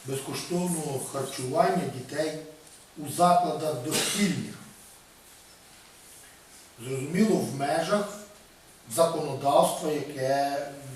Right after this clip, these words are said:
в якому ми працюємо, в законодавчому полі. Бачимо, як буде наповнюватися наш бюджет. І можливо, тому що озвучила Наталя Валентинівна цифру, сто чотири дитини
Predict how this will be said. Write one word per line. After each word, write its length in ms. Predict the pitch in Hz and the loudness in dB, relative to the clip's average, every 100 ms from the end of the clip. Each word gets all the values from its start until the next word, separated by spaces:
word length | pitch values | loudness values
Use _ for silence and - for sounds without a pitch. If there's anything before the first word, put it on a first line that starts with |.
| 131 131 - | -14 -16 -16
в 140 | 127 127 | -14 -10
якому 420 | 127 147 147 131 | -10 -8 -8 -6
ми 80 | 135 | -8
працюємо, 480 | 131 127 - 123 107 | -6 -8 -6 -8 -8
в 40 | 113 | -12
законодавчому 720 | 110 123 123 135 135 139 127 113 117 | -14 -14 -6 -2 -2 -2 -8 -10 -12
полі. 100 | 107 - - - - - - - - - - 131 | -14 -16 -20 -20 -20 -18 -18 -14 -12 -12 -12 0
Бачимо, 280 | 165 165 151 143 | 2 2 0 0
як 260 | 156 143 | 2 2
буде 220 | 139 135 131 | -2 -4 -4
наповнюватися 760 | 127 143 135 123 117 - - 123 | -4 -4 -6 -6 -8 -12 -12 -6
наш 160 | 123 | -6
бюджет. 540 | 113 113 107 123 - - - - - - - - - 135 | -6 -10 -10 -6 -4 -4 -10 -16 -20 -20 -20 -18 -10 -8
І 40 | |
можливо, 680 | 135 135 127 139 180 190 - - | -6 -6 -6 -2 0 0 -2 -4
тому 260 | 131 147 143 - | -6 -6 -8 -8
що 300 | 131 131 101 95 - - - - - 139 | -2 -2 -2 -6 -14 -18 -18 -18 -12 -8
озвучила 460 | 151 175 156 143 | -4 -2 -2 -4
Наталя 400 | 139 135 139 139 | -4 -4 -2 0
Валентинівна 540 | 135 135 131 135 135 131 131 | 0 0 -2 -4 -4 -6 -6
цифру, 300 | 143 131 131 - | -6 -6 -6 -6
сто 160 | 170 170 | -2 0
чотири 500 | 160 131 143 135 123 | -2 -4 -4 -4 -4
дитини 480 | 110 - 143 170 | -8 -10 -8 -4